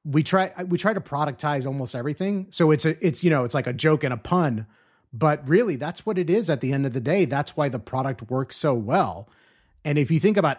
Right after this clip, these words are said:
any great product, right? If you just take a step, step back, get out of journalism, get out of the media space, any great product that we love and enjoy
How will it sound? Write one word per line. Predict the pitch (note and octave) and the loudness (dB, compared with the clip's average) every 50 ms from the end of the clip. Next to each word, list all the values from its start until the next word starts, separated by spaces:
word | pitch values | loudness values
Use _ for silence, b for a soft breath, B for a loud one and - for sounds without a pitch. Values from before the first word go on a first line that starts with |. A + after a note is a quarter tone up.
| - - | -4 -6
any | D3+ D#3 E3 F3 F#3+ | -4 0 2 2 2
great | D#3+ B2 C#3 D3+ D#3 D3 G#2 | 2 2 0 0 0 -2 -4
product, | - - - B2+ B2+ C#3+ F#3 G3+ - - - - _ _ _ - | -4 -4 -2 -2 0 0 -2 -2 -4 -10 -20 -20 _ _ _ -4
right? | C3 C#3+ C#3 | -2 -2 0
If | C3 | 0
you | C#3 C#3+ | -2 -2
just | C3+ D#3 - | -2 -2 -2
take | - B2+ D3 | -4 -4 -4
a | |
step, | - - D#3+ C3+ A#2 - - - | -4 -4 -4 -6 -6 -6 -10 -14
step | - - - D3 G#2+ | -8 -4 -4 -4 -2
back, | - C3 A#2 G2+ - | -4 -6 -6 -6 -4
get | - D#3+ D#3+ | -2 0 0
out | D3+ D3+ C#3+ | 0 0 -2
of | C#3 A#2 | -2 -4
journalism, | G2+ C#3+ C#3 C#3 C#3+ C#3 C3+ C3 C3+ A#2 B2+ C#3 B2+ | -4 -4 -4 -4 -4 -4 -4 -4 -4 -6 -6 -6 -4
get | G#2+ C#3+ C#3+ | -2 -2 0
out | C#3 C3+ C3+ | 0 0 0
of | C3+ B2+ A#2 | -2 -4 -6
the | A#2+ | -6
media | A#2+ B2+ C3 C#3+ C#3+ C#3 B2+ | -6 -4 -4 -4 -2 -4 -4
space, | - - - - A2+ G#2 F#2+ - - b b b b b b b b b b b _ _ - | -6 -8 -8 -10 -10 -10 -10 -12 -14 b b b b b b b b b b b _ _ -4
any | E3+ F3+ A3 A#3+ A3 | 0 4 4 4 4
great | D#3 B2 D#3 E3 D#3+ D#3+ - - | 4 4 4 2 2 2 -2 -8
product | - - - D3 C#3 D#3 F#3 G#3+ G#3 - - - - C#3+ | -12 -6 -4 -2 -2 -2 -4 -6 -8 -12 -16 -20 -8 -6
that | C#3+ D3+ C3+ | -4 -4 -2
we | C3 C#3 D3 C#3+ | -2 -2 -2 -2
love | C3 C3 - C3+ C#3+ D3 C3 | -2 -2 0 0 0 0 0
and | C#3+ C#3 | -2 -2
enjoy | C3+ B2 B2 A#2 G#2 C3+ C#3+ D3 D3+ D#3 E3+ F#3+ F#3 | -2 -2 -2 -4 -2 -2 0 2 2 2 0 -2 -4